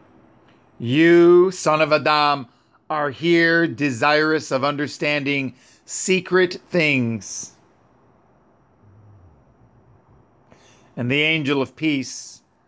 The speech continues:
who was with me, said, "These two monsters are by the power of Elohim prepared to become food, that the punishment of Elohim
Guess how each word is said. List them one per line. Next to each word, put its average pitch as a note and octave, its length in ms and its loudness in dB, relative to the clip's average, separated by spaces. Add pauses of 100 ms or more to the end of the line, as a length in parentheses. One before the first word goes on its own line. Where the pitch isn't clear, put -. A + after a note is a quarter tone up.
(420)
who D#3 160 2
was D3 260 2
with D#3+ 280 0
me, B2+ 220 0
said, B2 480 -2 (1040)
"These F#3+ 720 2
two F#3 280 4
monsters D3 840 0 (400)
are D3+ 140 0
by D#3 320 0
the C#3+ 160 0
power D3 720 0
of C3 120 0
Elohim C3+ 760 -2 (420)
prepared D3 920 0 (520)
to F3 100 -4
become F3 460 0
food, C3 680 2 (2750)
that B2+ 480 -2
the C#3 120 -2
punishment E3 600 -8
of C3 180 -8
Elohim C#3 800 0